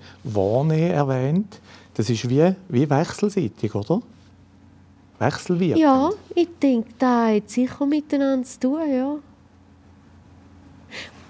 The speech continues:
Speaker 2: Ja, vielleicht auch, wenn, wenn so viel reinbrätscht, muss es ja <laughs> irgendwo
Speaker 1: Ja.
Speaker 2: wieder können raus.
Speaker 1: Ja. Mhm.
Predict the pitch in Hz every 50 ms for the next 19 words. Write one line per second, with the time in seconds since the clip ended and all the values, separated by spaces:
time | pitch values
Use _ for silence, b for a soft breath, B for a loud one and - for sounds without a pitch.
0 | - - - - - - - - - - - - - - - - - - - -
1 | - - - - - - - - - - - - - _ - 247 226 240 262 277
2 | - 381 349 339 320 - - - 233 220 220 220 214 214 240 226 220 - - -
3 | - 226 226 240 247 240 - 277 277 269 - 277 262 247 254 285 320 359 349 349
4 | - 147 156 156 170 175 185 - - - - - - - - 254 254 254 247 -
5 | 240 226 - - 202 196 220 254 285 220 - - - - 277 226 - - 233 -
6 | 277 107 107 - - - - - 226 - - - - 254 247 175 175 196 208 202
7 | 196 214 226 240 - 110 - - 160 160 - - - - 110 107 95 104 107 120